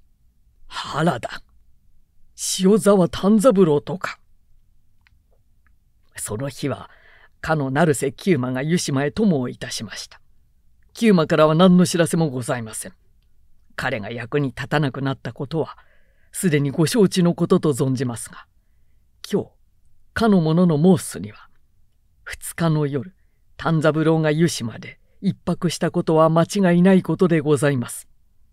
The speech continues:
それをどこで知った？鹿の願いからと申します。定外に出たのか？さように届け出たということです。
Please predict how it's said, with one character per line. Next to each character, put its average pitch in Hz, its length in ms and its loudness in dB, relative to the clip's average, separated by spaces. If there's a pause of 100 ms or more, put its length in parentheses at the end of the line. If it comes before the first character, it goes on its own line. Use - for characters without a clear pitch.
(600)
そ - 160 -4
れ 147 100 2
を 156 80 4
ど 185 160 6
こ 156 80 -2
で - 80 -4
知 - 220 -14
っ - 80 -20
た？ - 100 -20 (960)
鹿 - 160 -10
の 113 160 -12
願 143 320 -2
い 123 60 -4
か - 160 -10
ら 127 140 -6
と 160 120 -2
申 131 240 -4
し - 140 -8
ま - 80 -18
す。 - 160 -18 (1120)
定 233 240 4
外 196 220 6
に 165 160 2
出 147 120 2
た 117 120 -6
の - 100 -14
か？ - 140 -20 (840)
さ 180 180 -2
よ 214 200 6
う 202 40 6
に 190 160 6
届 175 360 2
け 160 40 2
出 175 120 6
た 135 140 -4
と 147 160 -2
い 135 120 -4
う 143 100 -2
こ 151 140 -10
と 123 120 -10
で - 120 -14
す。 - 180 -14